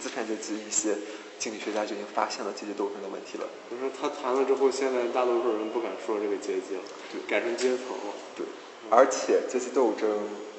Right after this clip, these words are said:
Speaker 1: 还有一个很大的问题是，这个马克思主义所说也不是一直都是阶级斗争，马克思认为阶级斗争只不过是一定历史时期的产物，是吧？所以说，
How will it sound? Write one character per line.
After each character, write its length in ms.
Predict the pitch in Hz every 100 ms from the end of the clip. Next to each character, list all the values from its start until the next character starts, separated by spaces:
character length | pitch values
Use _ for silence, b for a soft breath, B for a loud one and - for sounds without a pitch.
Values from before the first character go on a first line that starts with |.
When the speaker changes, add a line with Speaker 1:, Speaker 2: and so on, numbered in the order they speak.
| -
Speaker 1:
还 240 | - 123
有 140 | 123
一 80 | 104
个 100 | 101
很 80 | - 104
大 120 | 101
的 80 | 98
问 200 | 101 95
题 200 | - 92
是， 320 | 98 - 95 98
这 80 | 101
个 480 | - - 55 64 - - B B B B B
马 140 | - 101
克 60 |
思 120 | - 170
主 180 | 117
义 120 | 127 131
所 200 | 127 107
说 200 | - 135
也 100 | 101
不 140 | 135
是 80 | 151
一 160 | 151
直 120 | 156 -
都 140 | 135
是 60 | 135
阶 140 | -
级 60 | 104
斗 120 | 104
争， 120 | 104
马 120 | 101
克 60 | -
思 80 | -
认 100 | 139
为 60 |
阶 160 | 139 147
级 60 | 135
斗 60 |
争 140 | 131 139
只 60 | -
不 120 | 127
过 80 | 127
是 40 |
一 100 | 113
定 140 | 143 131
历 60 | 135
史 120 | 135
时 120 | 117
期 180 | - 151
的 100 | 127
产 140 | -
物， 920 | 127 - - 98 - - - - - -
是 60 |
吧？ 100 | - - B B - - - - -
所 160 | - 147
以 60 |
说， 240 | 135 143